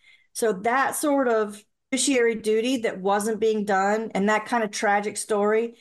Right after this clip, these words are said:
it could absolutely happen on the health plan side too. And so employers needed to know that, that their fiduciary duty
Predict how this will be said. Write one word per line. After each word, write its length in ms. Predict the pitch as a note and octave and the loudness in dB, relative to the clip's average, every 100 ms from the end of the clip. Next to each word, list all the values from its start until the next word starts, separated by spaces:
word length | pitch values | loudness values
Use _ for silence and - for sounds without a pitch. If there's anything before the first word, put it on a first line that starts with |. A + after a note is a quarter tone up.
| - | -10
it 60 | C#4 | -4
could 160 | D#4 - | -4 0
absolutely 640 | B3 C#4+ - D4+ D4+ D4 | 0 0 -2 -2 0 2
happen 340 | C4+ A#3 A#3 A3+ | 2 2 0 0
on 100 | G#3+ | 0
the 80 | |
health 260 | G#3+ G3+ G#3 | 0 0 -2
plan 240 | G#3 F#3 | -2 0
side 360 | F3+ F#3 F3 E3+ | 0 0 0 -2
too. 480 | - F#3 E3+ E3 F3 _ - - - | -2 0 0 -2 -6 _ -20 -14 -4
And 140 | G#3+ | -2
so 380 | G#3 A#3 A3+ A3 | 2 2 2 2
employers 680 | G#3+ G3+ A3+ A#3+ C4 B3+ A#3 | -2 -4 0 0 2 0 0
needed 300 | A#3+ A#3+ A3+ | 0 0 0
to 80 | |
know 500 | A#3+ A#3 G4 - - - _ - - - | 0 2 0 -2 -6 -14 _ -20 -20 -6
that, 520 | G#3 A#3 A3 G#3 - | 0 2 4 2 0
that 160 | A3 A3+ | -2 0
their 220 | B3+ E4 | 0 0
fiduciary 720 | E4 A#3+ C#4+ - C#4 C4 C4 | -4 -2 0 2 2 2 2
duty 480 | B3 C4+ C#4+ D4 | 2 0 0 -2